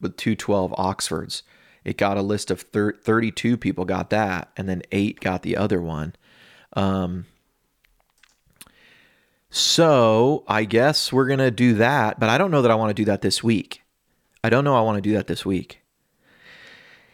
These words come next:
Because I've got some other amps. You guys, listen.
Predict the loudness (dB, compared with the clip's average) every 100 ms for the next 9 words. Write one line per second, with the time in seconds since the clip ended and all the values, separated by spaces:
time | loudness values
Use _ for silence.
0 | _ _ _ -2 -2 0 4 4 6 6
1 | 4 2 -2 -6 -20 -20 -20 _ _ _
2 | _ _ _ _ _ -2 0 0 0 0
3 | 0 -4 -8 -8 -8 -10 _ _ _ _
4 | _ _ _ _ _ _ -4 -2 -2 -2
5 | -6 -6 -10